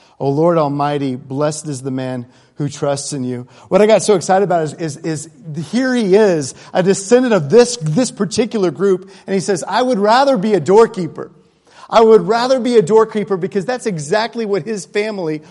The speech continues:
was assigned to do. We don't get to be the ones maybe that go in and, and represent, be, be the high priest,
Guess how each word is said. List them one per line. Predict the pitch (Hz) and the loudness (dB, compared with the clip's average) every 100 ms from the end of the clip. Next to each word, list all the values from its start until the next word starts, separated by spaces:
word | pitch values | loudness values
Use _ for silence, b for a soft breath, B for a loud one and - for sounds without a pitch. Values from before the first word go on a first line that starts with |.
| B | B
was | 196 175 | 0 0
assigned | 180 - 202 208 214 202 | 0 -2 -4 -4 -4 -6
to | 175 | -6
do. | 123 156 214 160 - - b b b b b b | -4 -2 0 -2 -4 -18 b b b b b b
We | 208 | 0
don't | 269 277 208 | 4 4 2
get | 262 | -2
to | 262 | -2
be | 233 | -2
the | 247 | 0
ones | 226 233 240 190 | 0 0 0 -2
maybe | 220 220 220 | -2 -2 0
that | 190 175 | -2 0
go | 220 220 208 | 2 2 2
in | 240 226 190 | 0 0 -2
and, | 190 | -4
and | 220 190 180 | -4 -4 -2
represent, | 220 226 214 202 143 220 226 214 180 | -2 -2 -2 -2 2 2 2 -4 -6
be, | 214 | -6
be | 180 208 | -6 -6
the | 190 | -6
high | 196 220 | -2 -4
priest, | 220 - 214 214 - | -4 -4 -4 -4 -8